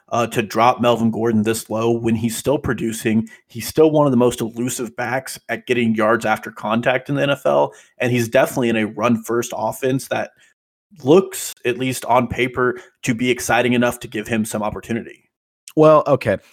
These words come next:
Speaker 2: I think a few things. I think, number one, Melvin Gordon, to me, has always been kind of undervalued by the fantasy community anyway. And I think a lot of that is so many people care so much about yards per carry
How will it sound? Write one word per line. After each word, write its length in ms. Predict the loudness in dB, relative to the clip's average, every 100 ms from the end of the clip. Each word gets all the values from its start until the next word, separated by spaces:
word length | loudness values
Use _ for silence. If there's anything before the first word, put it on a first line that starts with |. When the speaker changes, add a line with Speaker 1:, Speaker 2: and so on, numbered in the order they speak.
| 0
Speaker 2:
I 100 | 0
think 240 | 4 2
a 80 | 2
few 200 | 0 -2
things. 280 | 0 -2 2
I 100 | 2
think, 240 | 2 -2
number 240 | 0 0 2
one, 420 | 2 0 0 0 _ -12
Melvin 380 | 2 4 6 4
Gordon, 320 | 4 4 4
to 100 | -2
me, 220 | -4 -2
has 180 | -2 -2
always 300 | 0 0 0
been 240 | -2 -4 -2
kind 220 | -2 -2
of 100 | -2
undervalued 720 | -2 -2 0 0 0 0 -2
by 160 | -2 -2
the 100 | -4
fantasy 380 | -2 -4 -4
community 520 | -8 -6 -4 -2 -4 -2
anyway. 460 | 2 4 6 4 2 _ -4
And 100 | 0
I 60 | 2
think 240 | 2 4
a 40 |
lot 280 | 6 6 6
of 140 | 4 2
that 340 | 4 4 0 -4
is 540 | -2 0 -2 -4 -8 _ _ _ _
so 220 | 2 2
many 220 | 4 2
people 640 | 2 0 0 0 2 0 _ _ _ _ _
care 300 | 0 4 4
so 220 | 4 0 2
much 400 | 4 2 0 -12
about 380 | -8 -4 -4 -4
yards 300 | -4 -4 -4
per 120 | -8
carry 500 | -6 -4 -2 -2 -6